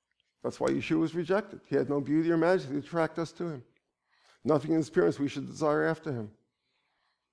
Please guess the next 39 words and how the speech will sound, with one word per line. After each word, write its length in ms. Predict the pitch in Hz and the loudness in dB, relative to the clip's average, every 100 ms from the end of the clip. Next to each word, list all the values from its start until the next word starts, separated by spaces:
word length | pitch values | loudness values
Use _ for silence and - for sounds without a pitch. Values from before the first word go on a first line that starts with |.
| _ - | _ -8
He 60 | |
was 100 | 120 | -6
despised, 520 | 139 117 135 135 127 | -6 0 4 4 2
we 60 | 135 | -2
did 80 | 123 | -2
not 100 | 117 | -2
value 400 | 107 113 117 113 | -4 -4 -6 -8
him, 240 | 104 120 _ _ _ | -12 -16 _ _ _
did 120 | 123 | -10
not 160 | 113 113 | -8 -10
esteem 380 | - - 120 107 | -10 -10 -10 -12
him. 180 | 113 _ _ _ _ _ _ _ _ _ _ _ | -20 _ _ _ _ _ _ _ _ _ _ _
This 160 | - 185 | -6 -2
is 100 | 175 | 0
exactly 460 | 156 147 143 - 135 | 4 6 6 4 0
what 120 | 127 | 0
happened, 360 | 131 127 120 | -2 -6 -10
so 220 | - 113 104 _ _ _ _ _ _ _ _ _ _ | -10 -10 -10 _ _ _ _ _ _ _ _ _ _
that's 160 | 117 - | -10 -2
the 60 | |
way 80 | 127 | 0
life 320 | 120 123 117 | 2 0 -2
is 360 | 120 127 127 - | -4 -2 -4 -8
as 260 | - 120 127 | -8 -8 -6
we 100 | 123 | -2
know 220 | 135 135 | 0 0
it. 100 | - - _ _ _ _ _ _ _ _ | -2 -14 _ _ _ _ _ _ _ _
Yep, 180 | - 196 - - _ _ _ - | 0 0 0 -20 _ _ _ -6
getting 160 | 113 | -2
a 20 | |
little 120 | 139 135 | 0 2
late. 180 | 135 - - _ _ _ - _ | 0 -2 -14 _ _ _ -20 _
So, 280 | - 226 - - _ _ _ _ _ _ - | 6 6 4 -14 _ _ _ _ _ _ -4
you 100 | 170 | 0
can 160 | 190 180 | 4 4
see 160 | 233 | 8
where 120 | 214 | 10
we're 80 | 190 | 10
going. 400 | 180 214 254 240 | 12 10 10 8